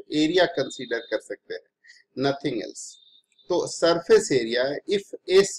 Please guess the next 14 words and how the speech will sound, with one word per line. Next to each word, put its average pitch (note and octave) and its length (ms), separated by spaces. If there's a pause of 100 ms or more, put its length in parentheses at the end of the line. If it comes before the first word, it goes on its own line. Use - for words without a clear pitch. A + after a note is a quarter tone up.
be C#3 160
the B2+ 140
surface C3+ 440
area G2+ 360 (140)
of A#2+ 40 (140)
the G#2 140
sheet, C3 440 (1080)
surface C3+ 760 (260)
area A2+ 380 (1500)
of C3+ 300 (100)
the G#2+ 100
sheet, - 440 (2250)
sheet - 600 (1000)
and C#3 440